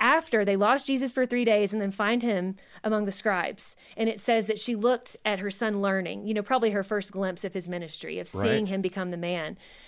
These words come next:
Speaker 1: you know, the, the, the man he's becoming. And it says, "She treasured up all these things in her heart and pondered them often." So two very stressful moments. And I just, I look at that as a mother, and I think we can really, really learn a lot from Mary, because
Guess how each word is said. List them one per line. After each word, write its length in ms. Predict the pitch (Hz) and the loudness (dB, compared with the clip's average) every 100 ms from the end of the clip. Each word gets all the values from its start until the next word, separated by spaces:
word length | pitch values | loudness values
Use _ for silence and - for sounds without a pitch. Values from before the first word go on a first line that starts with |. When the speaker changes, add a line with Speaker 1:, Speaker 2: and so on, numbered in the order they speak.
| - | -14
Speaker 1:
you 80 | - | -4
know, 80 | 190 | -2
the, 140 | 185 | 0
the, 160 | 185 196 | 0 -2
the 100 | 190 | 0
man 220 | 196 202 | 0 0
he's 160 | 190 185 | -2 -6
becoming. 580 | 175 208 226 185 175 175 | -6 -2 0 -2 -4 -6
And 80 | 214 | -4
it 80 | 220 | -4
says, 460 | 180 190 175 175 - - _ _ | -2 0 0 -4 -10 -20 _ _
"She 160 | - 208 | -10 -8
treasured 380 | - 208 214 | -2 -2 0
up 100 | 196 | 0
all 140 | 190 185 | 0 -2
these 160 | 185 | -2
things 200 | 190 180 | -4 -6
in 80 | 175 | -4
her 100 | 170 | -6
heart 200 | 170 175 | -4 -4
and 80 | 180 | -4
pondered 300 | 185 175 175 | -6 -6 -4
them 120 | 170 | -6
often." 380 | 175 180 180 170 | -4 -4 -4 -6
So 160 | - 202 | -4 -4
two 300 | - 320 262 | 0 0 4
very 320 | 233 233 233 | 4 4 2
stressful 420 | - 196 - 190 | 0 -2 0 -2
moments. 560 | 175 160 170 - - - - - - - | -2 -6 -10 -12 -12 -14 -18 -20 -20 -4
And 100 | 233 | 0
I 140 | 233 294 | 2 2
just, 260 | 330 - - | 0 -4 -2
I 240 | 226 247 | 2 4
look 240 | 220 294 330 | 4 2 0
at 80 | 247 | 2
that 140 | 220 | 2
as 100 | 196 | 2
a 60 | 190 | 0
mother, 280 | 202 208 | 2 2
and 80 | 196 | 2
I 100 | 196 | 0
think 200 | 202 214 | -2 -2
we 140 | 220 269 | -2 0
can 260 | 247 185 | -2 -2
really, 560 | 202 220 208 180 180 180 _ _ - | 0 2 2 0 -4 -8 _ _ -14
really 400 | 185 240 269 220 | -6 0 4 4
learn 160 | 196 196 | 2 2
a 40 | |
lot 200 | 180 170 | 0 -2
from 140 | 196 185 | -2 -2
Mary, 260 | 180 175 | -2 -2
because 540 | 185 196 196 180 175 | -4 -4 0 0 -2